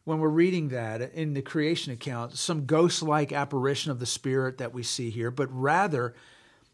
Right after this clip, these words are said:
what we're seeing here is his power and his energy. And the picture is of God's energy breathing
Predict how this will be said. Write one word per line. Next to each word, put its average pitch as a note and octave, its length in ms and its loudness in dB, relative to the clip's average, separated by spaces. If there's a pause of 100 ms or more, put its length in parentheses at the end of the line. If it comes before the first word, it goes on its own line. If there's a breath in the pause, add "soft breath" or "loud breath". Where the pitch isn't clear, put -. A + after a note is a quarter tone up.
(120)
what F3+ 280 2
we're G#3 100 4
seeing F3+ 380 -2
here C3+ 180 -2
is A2+ 100 -4
his A#2 120 -6
power F3 520 4
and B2+ 200 -6
his A2+ 260 -4
energy. C#3 460 -2
And C#3+ 180 -2
the C3+ 60 -2
picture B2+ 720 -4 (640 loud breath)
is E3 200 2
of C3 160 -2
God's E3+ 480 4
energy D#3 580 2
breathing E3+ 720 2